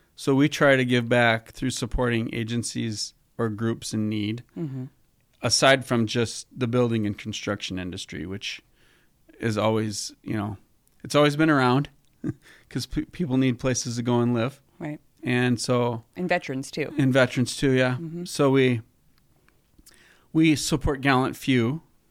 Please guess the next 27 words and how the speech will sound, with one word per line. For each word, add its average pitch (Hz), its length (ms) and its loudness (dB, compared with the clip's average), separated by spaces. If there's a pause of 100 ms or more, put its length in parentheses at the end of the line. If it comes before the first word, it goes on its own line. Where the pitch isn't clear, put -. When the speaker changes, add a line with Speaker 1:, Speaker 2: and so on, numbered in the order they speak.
(160)
Speaker 1:
uh, 113 180 0
aside 117 360 0
from 117 160 0
the 110 80 2
building 113 340 0
industry. 107 560 -4 (600)
And 123 120 2
then 127 120 4
we 123 100 4
just 135 200 0
started, 120 420 2 (180)
uh, 113 240 0
doing, 110 640 0 (140)
um, 107 460 -8 (260)
some - 340 -4
outreach 110 400 -4
support - 520 -6
to - 180 -8
other 113 180 -4
places 107 640 -8
like, 98 240 -10 (840)
um, - 440 -6 (480)
cancer-based, 104 1120 -4 (300)
uh, 104 160 -8
Saint 107 280 -6
Jude 101 280 -2
type 101 300 -8